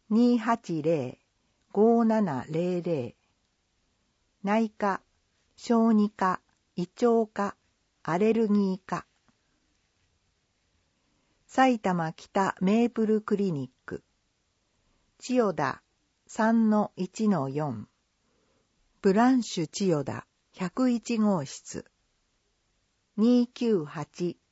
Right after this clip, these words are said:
七一九五。内科。斉藤内科クリニッ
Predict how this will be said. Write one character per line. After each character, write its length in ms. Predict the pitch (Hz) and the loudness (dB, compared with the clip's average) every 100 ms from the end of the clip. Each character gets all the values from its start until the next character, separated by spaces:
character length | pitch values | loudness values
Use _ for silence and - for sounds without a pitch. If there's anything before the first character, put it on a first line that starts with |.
| _ _ _ _ | _ _ _ _
七 340 | 175 185 220 240 | -4 0 4 4
一 440 | 233 - 160 139 | 2 -2 -6 -6
九 320 | - 196 190 175 | -4 -2 -2 -2
五。 440 | 170 165 120 - _ _ _ _ _ _ _ _ _ - | 0 2 0 -6 _ _ _ _ _ _ _ _ _ -8
内 320 | 185 196 190 - | -2 -2 -4 -8
科。 220 | 175 160 _ _ _ _ _ _ _ _ _ _ _ _ _ _ _ _ _ _ _ _ _ _ _ _ | -8 -8 _ _ _ _ _ _ _ _ _ _ _ _ _ _ _ _ _ _ _ _ _ _ _ _
斉 380 | - 240 247 247 | -6 0 0 2
藤 240 | - 233 226 | 4 4 6
内 280 | 214 214 220 | 4 2 0
科 220 | 220 214 | -2 -2
ク 120 | - | 0
リ 140 | 190 175 | 0 0
ニ 160 | |
ッ 40 | 139 | -4